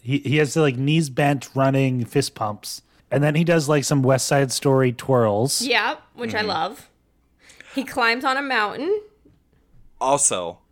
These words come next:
Speaker 3: he takes a big risk in All I Gotta Do Is Believe,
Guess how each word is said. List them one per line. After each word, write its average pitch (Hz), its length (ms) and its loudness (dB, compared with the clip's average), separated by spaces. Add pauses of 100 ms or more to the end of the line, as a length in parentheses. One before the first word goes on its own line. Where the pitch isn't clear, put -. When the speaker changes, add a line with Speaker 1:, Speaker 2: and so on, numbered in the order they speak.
(540)
Speaker 3:
he 113 340 -4
takes - 360 -6
a 95 80 -10 (200)
big 123 220 0
risk - 560 -6 (680)
in 87 380 -4
All 95 200 -2
I 87 80 -4
Gotta 85 260 -6
Do 82 280 -10
Is 80 200 -12
Believe, 78 680 -12